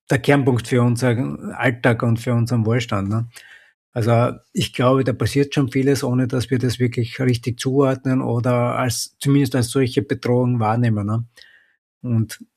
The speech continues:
das Problem ist immer eben in komplexen Systemen die Möglichkeit, von kaskadierenden Ausfällen, ne? Also Blackout ist für mich ein Beispielszenario,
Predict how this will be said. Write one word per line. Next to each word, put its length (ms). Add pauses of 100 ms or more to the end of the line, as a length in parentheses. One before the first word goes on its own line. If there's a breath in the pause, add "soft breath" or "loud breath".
(160)
das 220
Problem 340
ist 140
immer 320
eben 320
in 200
komplexen 480
Systemen 680
die 580
Möglichkeit, 880 (460 soft breath)
von 220
kaskadierenden 800
Ausfällen, 560
ne? 160 (380 loud breath)
Also 260
Blackout 480
ist 120
für 80
mich 220
ein 140
Beispielszenario, 1080